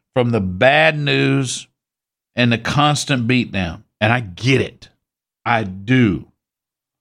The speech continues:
Some of those people come to talk radio for the succor of bitching about everything all the time. And that group of people, they don't want solutions.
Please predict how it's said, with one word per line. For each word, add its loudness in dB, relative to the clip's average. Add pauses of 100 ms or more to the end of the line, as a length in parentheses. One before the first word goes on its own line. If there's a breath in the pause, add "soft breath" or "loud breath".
(300)
Some 0
of 0
those 2
people 0
come 2
to -4
talk 2
radio 0
for 0
the 2
succor 0 (240)
of 2 (1000)
bitching 0
about 0
everything 0
all 2
the 0
time. -2 (1400)
And 2
that 0
group -2
of 0
people, 0 (440)
they 2
don't 2
want -2
solutions. 0